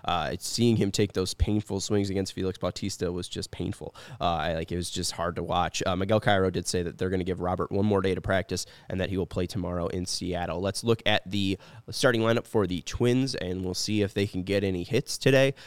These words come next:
Leading off, Luis Arraez at first base. Batting second, Carlos Correa at shortstop. Batting third, Ho-, Jose Miranda at designated hitter. Batting fourth,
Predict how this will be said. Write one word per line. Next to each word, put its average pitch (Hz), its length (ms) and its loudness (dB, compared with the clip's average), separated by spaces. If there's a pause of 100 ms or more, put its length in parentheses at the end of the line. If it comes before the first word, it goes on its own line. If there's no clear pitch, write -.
(140)
Leading 113 260 4
off, 107 240 2
Luis 107 280 2
Arraez 104 420 4
at 90 80 0
first 90 300 -2
base. 104 220 2
Batting 90 220 -2
second, 95 300 -2
Carlos 92 260 0
Correa 87 300 -2
at - 80 -8
shortstop. 107 480 0
Batting 95 200 2
third, 104 260 2
Ho-, 104 180 0 (160)
Jose 113 220 2
Miranda 101 440 2
at 98 140 -6
designated 87 440 -6
hitter. 117 280 2 (240)
Batting 131 180 4
fourth, 127 320 2